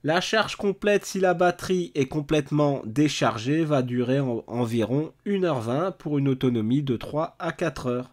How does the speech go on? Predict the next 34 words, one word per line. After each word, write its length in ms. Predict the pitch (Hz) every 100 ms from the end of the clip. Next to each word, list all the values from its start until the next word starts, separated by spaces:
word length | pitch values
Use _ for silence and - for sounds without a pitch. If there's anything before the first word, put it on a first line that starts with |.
| _
Il 160 | 143 143
est 80 | 156
également 420 | 147 147 147 151
écrit 300 | 143 - 156
dans 120 | 139
le 60 | 131
manuel 460 | 123 110 120 151
qu'on 100 | 143
peut 160 | 113 135
utiliser 720 | 131 120 107 101 113 151 143 -
ce 240 | - 135
gimbal, 680 | 117 110 92 90 120 143 135
donc 200 | 90 -
ce 160 | - 90
stabilisateur, 1120 | - 104 107 101 90 90 87 123 135 139 117 120
même 340 | 123 135 131
si 380 | - - 139 139
on 160 | 123 113
est 60 |
en 140 | 113 104
train 200 | 127 120
de 100 | 110
recharger. 760 | 104 95 90 78 82 117 139 - - _
J'ai 180 | 104 123
vérifié 680 | 113 104 87 - 117 123 - _
et 140 | 139 147
ça 160 | 135
fonctionne, 640 | 113 107 98 - 123 131 131
on 140 | 120
peut 200 | 110 135
toujours 440 | 131 123 113 131 120
utiliser 500 | - 104 101 104 120
ce 160 | -
stabilisateur, 1000 | 101 - 101 95 90 87 80 110 117 123